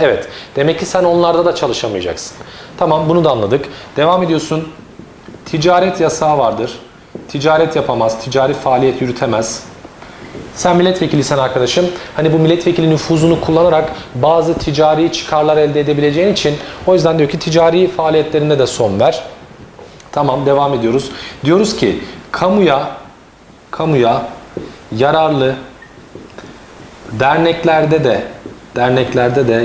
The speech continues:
yine görev alamaz. Mesela ben milletvekiliyken işte gidip bir Kanarya Sevenler Derneği'ne üye olabilir miyim? Olabilirim. Bunda bir sıkıntı yok ama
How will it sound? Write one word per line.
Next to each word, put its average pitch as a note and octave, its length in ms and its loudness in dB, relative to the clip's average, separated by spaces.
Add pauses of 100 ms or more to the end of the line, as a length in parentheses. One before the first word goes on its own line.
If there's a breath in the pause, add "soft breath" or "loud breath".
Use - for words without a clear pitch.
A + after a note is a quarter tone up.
yine A#2+ 280 0 (720)
görev C3 360 4 (520)
alamaz. G#2 540 0 (800 loud breath)
Mesela F3+ 280 2
ben E3+ 120 4
milletvekiliyken F3+ 800 2 (260 loud breath)
işte - 180 -4
gidip F3+ 320 0
bir F3+ 180 0 (240 loud breath)
Kanarya F#3 420 2
Sevenler F3 580 2
Derneği'ne E3 300 0
üye F3 80 2
olabilir E3 300 2
miyim? E3 260 0 (460 loud breath)
Olabilirim. D#3 360 4
Bunda B2+ 140 2
bir C3 60 0
sıkıntı C#3 380 -2
yok D3+ 120 2
ama A#2 200 0